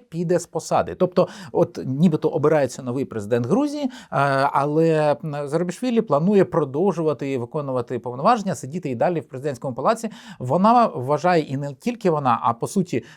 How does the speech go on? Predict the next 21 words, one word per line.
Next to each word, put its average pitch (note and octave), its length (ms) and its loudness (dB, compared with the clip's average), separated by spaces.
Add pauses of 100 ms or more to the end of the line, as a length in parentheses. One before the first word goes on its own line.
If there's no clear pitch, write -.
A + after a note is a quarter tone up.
вся - 320 0
грузинська, G3 600 2
е, - 20 0
опозиція D#3 720 0
спільно E3 600 0
вирішила, E3+ 560 0 (260)
і E3+ 380 2
вулиця D3+ 720 2
це D3+ 260 -2
загалом A#2 500 0
підтримала, A#3+ 800 2 (260)
е, C3+ 180 2
що, F3 460 2
м, C#3 420 -2 (320)
вибори, C3+ 520 2 (120)
е, A#2 80 2
парламентські, C#3 600 -2
які C3 160 -8
відбулися B2+ 420 -6
наприкінці B2+ 520 -6
жовтня, G#3 360 0